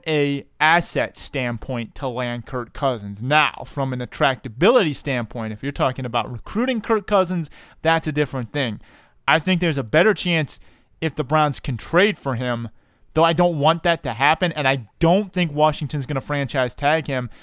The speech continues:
because I do think they'll lose leverage because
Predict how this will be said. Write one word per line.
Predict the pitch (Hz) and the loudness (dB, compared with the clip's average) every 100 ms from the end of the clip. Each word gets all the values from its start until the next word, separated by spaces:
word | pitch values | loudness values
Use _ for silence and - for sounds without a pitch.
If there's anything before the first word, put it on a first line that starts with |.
| - - | -16 -8
because | 143 156 | -2 2
I | 143 | 0
do | 107 175 208 | 2 2 2
think | 185 170 | 2 2
they'll | 160 147 | 2 2
lose | 143 160 139 | 4 2 2
leverage | 131 170 143 139 123 - | 4 4 4 0 -2 -4
because | 135 - 147 135 | -4 2 4 2